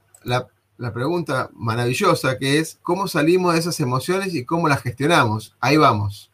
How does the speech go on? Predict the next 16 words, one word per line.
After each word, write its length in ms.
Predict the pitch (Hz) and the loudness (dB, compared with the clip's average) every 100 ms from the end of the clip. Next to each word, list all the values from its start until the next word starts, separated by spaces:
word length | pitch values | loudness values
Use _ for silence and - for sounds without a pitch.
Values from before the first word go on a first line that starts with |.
| _ | _
ahí 120 | 120 | -4
vamos 400 | 135 170 160 160 _ _ _ _ _ | -2 0 -2 -4 _ _ _ _ _
a 80 | 120 | 0
la 120 | 139 | 2
otra 240 | 160 147 | 4 2
parte 280 | 156 156 151 | 2 2 2
de, 420 | 131 120 104 101 - - | 0 0 0 -4 -10 -6
la 120 | 120 | -2
otra 200 | 143 160 | 0 0
media 280 | 143 131 131 | 2 4 4
hora 160 | 160 | 4
vamos 320 | 156 147 131 - | 2 0 -2 -8
con 180 | - 127 | -6 -6
eso 360 | 139 127 113 - | -4 -4 -4 -6
a 100 | 107 | -8
full. 260 | - 101 | -6 -6